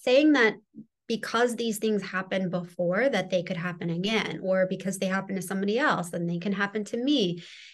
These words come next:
And that's, like, faulty reasoning. And we, we help clients to really see that. And also the big point of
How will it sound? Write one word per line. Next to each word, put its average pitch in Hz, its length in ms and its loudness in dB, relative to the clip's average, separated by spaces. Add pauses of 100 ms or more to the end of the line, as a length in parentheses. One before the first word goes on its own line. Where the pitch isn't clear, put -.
(120)
And 226 140 0
that's, 339 260 0
like, 415 160 0
faulty 240 460 -2
reasoning. 226 640 2
And 180 140 -4
we, 185 240 -6
we 196 100 -2
help 214 360 -4
clients 190 500 -4
to 185 80 -6
really 180 320 -2 (240)
see 208 400 -2
that. - 320 -4 (440)
And 226 120 0
also 262 280 6
the 214 120 2
big 208 320 2 (340)
point 214 320 2
of 190 260 2